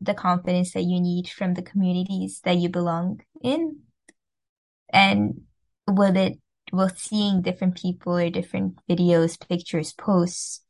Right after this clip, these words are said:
going to affect how you see yourself? And I feel like the younger you are, the harder it is to recognize how it's affecting you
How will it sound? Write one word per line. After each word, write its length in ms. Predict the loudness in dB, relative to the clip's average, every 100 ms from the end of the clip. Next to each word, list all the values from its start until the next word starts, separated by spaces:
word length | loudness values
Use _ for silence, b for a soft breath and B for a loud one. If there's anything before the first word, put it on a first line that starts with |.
| _
going 280 | 2 4 4
to 140 | 4 0
affect 340 | 2 0 2
how 140 | 2 2
you 260 | 4 2
see 220 | 0 -4
yourself? 640 | -2 -4 -6 -4 -4 -4 -10 _ _ _ _ _ _ _ -6
And 100 | -2
I 100 | -2 -2
feel 180 | 0 2
like 180 | 2 4
the 140 | 6
younger 320 | 6 4 4 2
you 220 | 4 4
are, 160 | 4
the 100 | 2
harder 420 | -4 -2 0 0 0
it 400 | -2 0 -2 -2
is 340 | -2 -4 -8 -10
to 120 | -4 -4 -2
recognize 880 | -2 -2 -4 -2 2 2 0 -6 -10
how 320 | -2 4 6 4
it's 220 | -2 -6
affecting 600 | -2 -2 -2 -6 -4 -4
you 360 | -2 -2 -4